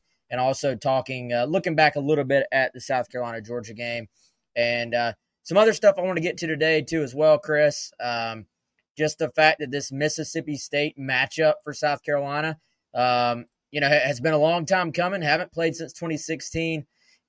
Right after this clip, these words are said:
It, it truly feels that long ago as well. Like, I, I feel like that was forever ago. But also, when I start thinking of these two teams, I really think of some memorable moments for South Carolina fans. So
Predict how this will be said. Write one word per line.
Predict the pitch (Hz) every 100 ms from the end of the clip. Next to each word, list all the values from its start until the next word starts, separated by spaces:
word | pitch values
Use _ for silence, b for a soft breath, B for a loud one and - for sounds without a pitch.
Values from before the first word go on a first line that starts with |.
| -
It, | 170 170
it | - 156 -
truly | - 240 190
feels | 165 185 180 123
that | 127 147 -
long | 143 139
ago | 127 127 127 117
as | 107
well. | 123 110
Like, | 110 127
I, | 131 -
I | 123
feel | - 147
like | 131
that | 120 120
was | 113 107 - - _ _ _ _ _
forever | 151 - - 156 139 131
ago. | 120 113 110 120 147 _ _ -
But | 156 -
also, | 180 208 202
when | 180 170
I | 170
start | - 180 -
thinking | 180 170
of | 160
these | 165 160
two | 180 165
teams, | 143 165 190 160 127
I | 139
really | 135 123 170 190
think | - 160 190
of | 143 120
some | - 151 139 135 127 110 _ _ _ _ _ _ _ _ _ 123
memorable | 143 170 208 202 165 175 160
moments | 147 170 147 - -
for | - 139
South | 143 139 120
Carolina | 139 131 131
fans. | 117 131 117 110
So | - 127